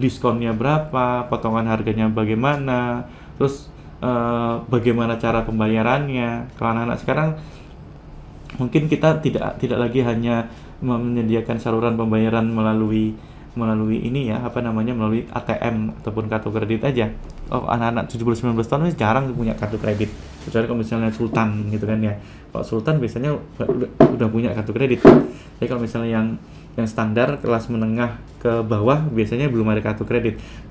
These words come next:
Kalau, eh, kelas menengah ke atas pun ya, umur tujuh belas sembilan belas tahun juga belum, belum tentu kok dibe-, dibekali kartu kredit. Karena, eh, kelas atas itu punya pemikiran agak beda di-, dibandingkan dengan kelas menengah bawah atau O K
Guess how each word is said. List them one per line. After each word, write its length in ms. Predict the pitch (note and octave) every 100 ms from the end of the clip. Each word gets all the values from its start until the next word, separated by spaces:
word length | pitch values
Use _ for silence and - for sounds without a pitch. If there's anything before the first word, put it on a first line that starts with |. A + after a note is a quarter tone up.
| -
Kalau, 320 | C3 D3+ D#3 - -
eh, 220 | D3+ D3 - -
kelas 240 | D#3+ D#3
menengah 320 | D#3+ D#3 D#3 D#3
ke 40 |
atas 240 | D3+ F3 E3+
pun 160 | C#3
ya, 160 | A#2+ C#3+
umur 160 | C#3+ C#3+
tujuh 240 | C#3 C3+
belas 160 | B2 B2
sembilan 180 | C#3 C3
belas 80 | C3+
tahun 140 | C#3 B2+
juga 80 | B2 A#2+
belum, 140 | B2+ B2 - - - -
belum 80 | C3+ C#3
tentu 160 | D3
kok 160 | D#3 A#2+
dibe-, 320 | A#2 A2 A#2
dibekali 560 | A#2 A#2 G#2+ - A2+ A2
kartu 240 | A2 A#2
kredit. 320 | A2 G#2+ A#2 - - - -
Karena, 320 | A2 A#2+ C3+ - - - - - - B2
eh, 340 | A#2 A#2 A#2 A2+
kelas 220 | B2+ -
atas 260 | - C3 C3
itu 100 | D#3
punya 160 | C3+ B2
pemikiran 480 | B2 B2 A#2 C3+ C3+
agak 220 | A2 A#2
beda 240 | B2+ A#2+
di-, 220 | A2 A2+ - -
dibandingkan 560 | A2 G#2+ G#2+ A2 A#2+ - - - -
dengan 320 | - G#2+ G#2+ G#2+
kelas 320 | - G#2+ G#2+
menengah 400 | A2+ A2 G#2+ A2 G#2+
bawah 240 | A2 G#2+ B2
atau 240 | - -
O 80 |
K 60 | A2+